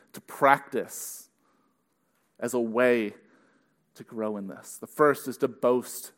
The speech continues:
actively in the Lord's wisdom. To boast in what he's done for you and who he is. As you pray at night, boast in your heart, "The Lord cared about me enough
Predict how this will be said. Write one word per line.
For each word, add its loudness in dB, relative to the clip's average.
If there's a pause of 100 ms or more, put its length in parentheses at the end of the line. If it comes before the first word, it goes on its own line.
(200)
actively 2 (680)
in -6
the 2
Lord's 0
wisdom. -8 (1600)
To -2
boast 10
in 2
what 8
he's 2
done 4
for -4
you -2
and -8 (100)
who -4
he -10
is. -2
As -4
you -2 (240)
pray 10
at 4
night, 0 (1300)
boast 4
in -6
your -2
heart, 2 (1000)
"The 4
Lord 10
cared 6
about 6
me 2
enough 4